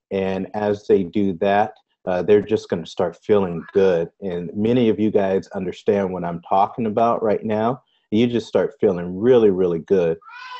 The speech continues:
And you're gonna stay in that weight loss phase until you probably, uh, get to wherever it is that you want to get to. And what I've seen happen is generally most folks are,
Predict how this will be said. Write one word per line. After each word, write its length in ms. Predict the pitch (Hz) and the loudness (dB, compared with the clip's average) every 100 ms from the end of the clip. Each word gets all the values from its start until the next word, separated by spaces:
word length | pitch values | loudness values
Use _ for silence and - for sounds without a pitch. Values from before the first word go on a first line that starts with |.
| - | -4
And 100 | 107 | 2
you're 140 | 107 143 | 4 4
gonna 200 | 165 139 | 4 0
stay 380 | - 147 143 147 | 0 4 6 6
in 100 | 135 | 4
that 240 | 113 - | 0 -2
weight 320 | 110 123 147 | 4 4 4
loss 340 | 139 123 120 - | 2 2 0 2
phase 380 | 113 110 117 120 | 4 6 4 0
until 340 | 104 127 107 | 0 4 6
you 140 | 101 | 4
probably, 880 | 98 - 131 190 131 104 104 104 107 _ _ - | 0 2 2 4 2 4 4 4 -2 _ _ 0
uh, 160 | 95 | 0
get 420 | 87 - 113 - - | 0 2 2 2 0
to 520 | 117 104 107 107 - - | 2 4 2 0 -6 -2
wherever 460 | 104 110 117 123 | 2 4 4 4
it 80 | 117 | 4
is 260 | 117 117 - | 4 2 -2
that 160 | - | -4
you 80 | 110 | 0
want 320 | 104 107 107 - | 2 0 -2 -8
to 80 | 104 | -12
get 320 | 80 135 - | -2 0 0
to. 340 | - 98 87 - _ | -2 -2 -2 -6 _
And 220 | 220 208 | 0 2
what 160 | 202 135 | 2 4
I've 240 | 127 220 | 4 2
seen 300 | - 247 202 | 0 -2 0
happen 580 | 98 101 98 - 107 101 | -2 -2 -2 0 0 0
is 300 | 98 98 - _ _ - | -2 -4 -6 _ _ -10
generally 680 | 104 127 190 131 107 107 104 _ - | 0 2 4 4 4 2 -2 _ -4
most 420 | 107 143 208 - | 2 2 2 -4
folks 320 | 110 220 - | 0 2 4
are, 220 | 110 98 | 2 2